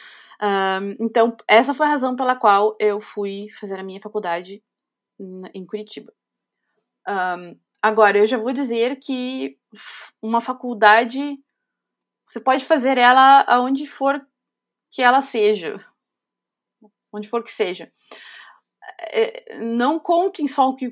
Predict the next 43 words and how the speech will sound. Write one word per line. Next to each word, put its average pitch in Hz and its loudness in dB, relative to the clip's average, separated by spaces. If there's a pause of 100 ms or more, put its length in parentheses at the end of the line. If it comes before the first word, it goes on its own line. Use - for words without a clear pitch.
com, 226 -6
com 247 -4
o - -4
que 247 -8
vocês 240 -6
vão 226 -2
fazer 233 -4
na 226 -6
faculdade. 208 -2
Isso 208 -8
já 226 -4
é - -4
uma, 233 -8
uma 208 -8
primeira 208 -2 (200)
conselho, 208 0
se 208 -8
é 190 -6
que 202 -10
eu 196 -8
tenho 190 -14 (280)
capacidade 208 -6
de 220 -4
dar 214 -2
conselhos, 214 -6
mas 196 -12 (580)
isso 262 -4
não 330 -2
importa 311 6
em, 285 -2 (240)
se - 0
é 220 6
aqui, 233 -4
se 214 -4
é 208 2
aí 208 -2
no 220 -4
Brasil, 202 -4
porque 226 0 (880)
o - -16
que 269 -6
vai 247 0
fazer, 233 -2